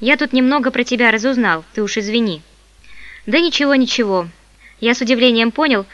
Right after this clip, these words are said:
что властный голос депутата вызывает невольное желание с ним согласиться. Не знал бы, что обычный человек,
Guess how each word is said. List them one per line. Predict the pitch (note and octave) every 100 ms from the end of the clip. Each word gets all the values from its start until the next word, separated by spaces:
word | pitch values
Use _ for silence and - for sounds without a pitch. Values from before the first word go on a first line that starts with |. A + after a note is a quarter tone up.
| -
что | - - A3+
властный | B3 A#3 - A3
голос | A3 G#3+
депутата | F#3+ A3 A3+ D4 D4+ C4+ B3 - -
вызывает | A#3 C4 D4+ D#4
невольное | C4 B3 B3 A3+ G#3+
желание | G#3+ B3+ C#4 B3+
с | B3+
ним | A#3+
согласиться. | A3 G#3+ A#3 B3+ A#3 F#3 - F3 _ _ _ - - - _
Не | A3+ A#3+
знал | C#4 F4
бы, | A3+
что | - A3
обычный | A3 A3 - F#3+
человек, | - G3 F3 D#3+